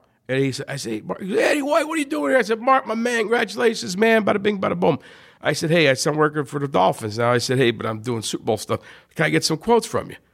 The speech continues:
He's like, "Yeah, sure." So I get all these quotes from Bavaro. And I go up and I type it. You know, this is the old days. You type it on the thing. You put your initials at the bottom. And it, and the sheet goes to, I believe the gentleman's name was Joe Brown, uh, the head of the N F L,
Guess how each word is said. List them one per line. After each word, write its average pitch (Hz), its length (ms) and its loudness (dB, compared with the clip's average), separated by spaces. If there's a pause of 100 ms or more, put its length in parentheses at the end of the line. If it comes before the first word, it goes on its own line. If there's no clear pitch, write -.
(420)
He's 226 180 -4
like, 277 160 0
"Yeah, 392 140 2
sure." - 340 2 (380)
So - 180 0
I 208 80 0
get 185 160 2
all 147 140 2
these 151 200 -2
quotes 202 300 0
from 143 120 -4
Bavaro. 175 460 0 (520)
And 208 140 0
I 226 80 2
go 151 220 4
up - 300 -2 (140)
and 135 120 -2
I 110 100 0
type 92 360 -6
it. - 180 -2
You 135 60 -4
know, 135 60 2
this 135 80 -2
is 123 60 -10
the 120 80 2
old 110 200 4
days. 98 240 0
You 120 60 -8
type 92 320 -6
it - 20 -4
on 98 120 0
the 95 60 -6
thing. 107 300 0
You 101 60 -2
put - 200 -4
your 120 120 -2
initials 120 440 0
at 98 120 -2
the 123 80 -2
bottom. 190 320 0 (540)
And 117 160 2
it, 120 120 0
and 120 100 2
the 110 40 2
sheet 190 320 0
goes 131 240 2
to, 107 80 0
I 101 40 2
believe 143 200 0
the 160 80 -4
gentleman's 123 280 2
name 117 100 2
was 98 120 -2
Joe 113 240 2
Brown, 98 420 -2 (220)
uh, 98 220 0
the 87 100 -4
head 104 140 2
of 101 80 0
the 98 100 2
N 95 100 0
F 92 140 -4
L, 90 240 0